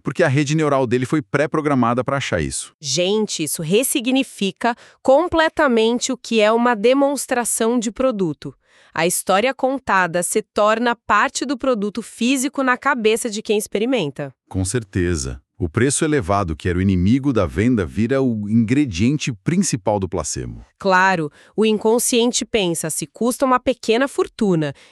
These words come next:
Speaker 2: e é o segredo dos executivos, só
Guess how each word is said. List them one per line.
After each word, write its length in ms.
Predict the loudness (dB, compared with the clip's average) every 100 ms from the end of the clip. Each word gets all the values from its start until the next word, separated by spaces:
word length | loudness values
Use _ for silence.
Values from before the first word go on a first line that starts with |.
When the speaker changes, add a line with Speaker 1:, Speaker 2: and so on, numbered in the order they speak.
| -6
Speaker 2:
e 200 | 0 2
é 100 | 2
o 60 | 0
segredo 500 | -2 0 0 0 -2
dos 160 | -2
executivos, 1000 | -2 -2 -4 -4 -4 0 2 0 -2 -6 -8
só 240 | -2